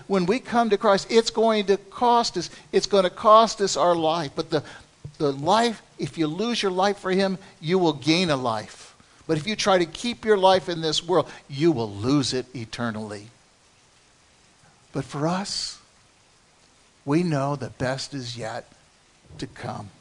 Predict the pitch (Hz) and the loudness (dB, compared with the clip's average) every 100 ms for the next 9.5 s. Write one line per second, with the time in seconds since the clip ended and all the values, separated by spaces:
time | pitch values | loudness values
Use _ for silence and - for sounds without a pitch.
0 | _ _ _ _ _ _ _ _ _ _ | _ _ _ _ _ _ _ _ _ _
1 | _ - 160 175 160 208 311 - 113 110 | _ 0 4 4 4 2 0 -6 -8 -8
2 | 117 - - _ _ _ - - - 220 | -12 -18 -20 _ _ _ -20 -12 -2 0
3 | - 311 320 254 - 160 151 165 175 180 | 0 -2 -2 -2 0 0 2 2 0 -2
4 | 143 147 131 135 160 196 190 254 262 160 | -2 -2 -2 -2 -2 -2 -2 -2 -2 2
5 | 160 165 - - 135 151 160 156 - - | 2 2 -2 -8 2 4 4 0 -4 -6
6 | 160 135 139 226 135 - - 127 160 160 | -6 -2 -2 -2 -2 -4 -2 -4 -6 -4
7 | 143 143 190 196 208 226 285 143 131 135 | -2 -2 -4 -4 -4 -4 -4 -4 -4 -2
8 | 156 180 165 147 254 254 160 135 143 180 | -2 -2 -6 -8 -6 -4 -4 -4 -6 -8
9 | - - - 123 | -2 -2 0 -2